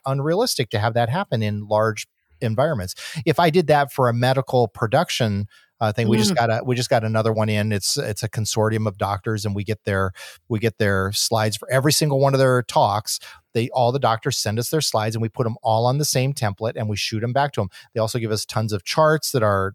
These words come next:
Speaker 1: not color aligned. There's, some of 'em are just images, so we're doing recreates, which is, you know, so at least they visually look, um, together. If, if we charge nine hours for a slide, they would, we would be,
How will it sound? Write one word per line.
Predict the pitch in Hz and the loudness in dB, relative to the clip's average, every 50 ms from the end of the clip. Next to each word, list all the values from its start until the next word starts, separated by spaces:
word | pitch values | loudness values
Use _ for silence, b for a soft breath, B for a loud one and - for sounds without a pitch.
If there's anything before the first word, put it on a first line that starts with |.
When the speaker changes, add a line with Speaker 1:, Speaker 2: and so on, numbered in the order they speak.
| _ - | _ -8
Speaker 1:
not | 107 90 107 - | -8 -8 -8 -8
color | - - - 147 147 147 143 | -6 0 2 4 4 4 4
aligned. | 143 139 135 131 131 127 120 101 | 4 4 4 4 2 2 0 -2
There's, | 110 110 - | -4 -6 -4
some | - 110 | -4 -2
of | 107 104 | -2 -2
'em | 98 | -4
are | 92 92 | -6 -6
just | - 90 - - | -6 -6 -8 -4
images, | - 170 151 151 147 127 135 131 131 127 - | -2 0 2 2 2 2 4 2 2 2 0
so | - 107 | -2 -4
we're | 92 92 92 90 87 - | -4 -4 -6 -8 -8 -8
doing | 101 92 90 87 90 | -8 -8 -8 -6 -6
recreates, | 107 127 127 - - - 123 117 117 117 117 - - | -4 -4 -4 -4 -2 -2 0 2 2 0 -2 -2 -4
which | 98 - - | -6 -6 -6
is, | 90 85 - - B B B B B B B | -8 -8 -10 -10 B B B B B B B
you | - 95 | -8 -8
know, | |
so | 90 - 123 | -8 -6 -6
at | 123 | -2
least | 123 135 127 - | -2 -2 0 0
they | - 104 | 0 0
visually | 101 107 139 139 147 156 151 147 | 2 2 2 2 4 4 4 4
look, | 139 143 143 - - - - - | 4 4 2 0 -4 -8 -2 0
um, | 131 131 131 127 120 | 2 2 2 0 -4
together. | 113 - 131 127 131 135 135 131 B B B B B B B _ - | -6 -4 0 2 2 2 2 0 B B B B B B B _ -4
If, | - 151 - - | -2 -2 -2 0
if | - 143 - - | 0 0 2 2
we | 180 | 0
charge | 175 - 160 139 120 110 113 | 2 4 2 2 2 2 2
nine | 120 120 117 117 | 0 2 2 2
hours | 117 113 113 104 - | 2 2 2 2 2
for | - 110 | 0 0
a | 107 | 0
slide, | 107 - - 180 180 151 127 | 0 2 2 4 4 4 4
they | 120 117 | 2 0
would, | 110 98 101 110 - - | -2 -4 -6 -8 -6 -2
we | 143 143 | 0 2
would | 127 120 107 | 2 0 0
be, | 117 113 | -2 -4